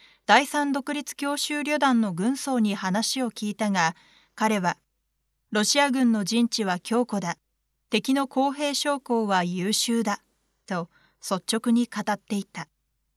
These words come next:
ロシア軍は初戦の失敗に学んでいる。甘く見ることはできない、とも。以上、遠藤良介記者の論考より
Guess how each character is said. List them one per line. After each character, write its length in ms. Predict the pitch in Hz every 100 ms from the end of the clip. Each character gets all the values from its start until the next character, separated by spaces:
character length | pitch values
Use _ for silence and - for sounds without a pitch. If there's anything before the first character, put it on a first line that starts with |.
| _ _ _ _ _
ロ 140 | 208 208
シ 180 | 269
ア 80 | 285
軍 240 | 262 247 214
は 140 | 180
初 200 | - 185
戦 280 | - 254 277
の 100 | 277
失 260 | - 254 -
敗 180 | 269 254
に 140 | 254
学 320 | 208 185 196
ん 60 | 226
で 100 | 220
い 100 | 202
る。 160 | 185 - _ _ _ - -
甘 220 | 208 240
く 140 | - 269
見 120 | 294
る 120 | 285
こ 120 | 254
と 140 | 240 240
は 140 | 202
で 120 | 175
き 160 | 170 240
な 160 | 233 196
い、 120 | - _ _ _ _ _
と 140 | 208
も。 180 | 190 - _ _ _ _ _ _ _ _ _ _ _ _ _ _ _ -
以 140 | 247
上、 280 | 254 220 190 _ _ _ -
遠 240 | 254 339
藤 160 | 302 262 220
良 140 | 285
介 240 | - 262 240
記 80 |
者 180 | - 240
の 120 | 208
論 200 | 175 208
考 220 | 240 240 233
よ 160 | 240
り 240 | 208 175